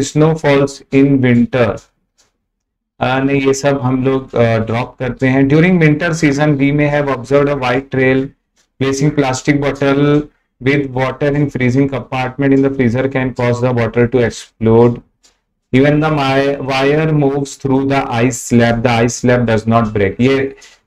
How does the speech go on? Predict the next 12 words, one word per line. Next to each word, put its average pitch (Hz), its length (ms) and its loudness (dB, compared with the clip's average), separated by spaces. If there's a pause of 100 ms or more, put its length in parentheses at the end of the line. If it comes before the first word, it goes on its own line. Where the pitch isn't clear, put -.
रेजुलेशन 151 600 2
के 160 100 2
ऊपर 147 300 2
क्वेश्चन 143 400 0
है, 135 260 2
ठीक - 480 -4
है, 139 200 6
ये 120 140 6
भी 135 320 0 (520)
अ, 113 380 2
इंपॉर्टेंट 123 520 0
है। 143 180 -2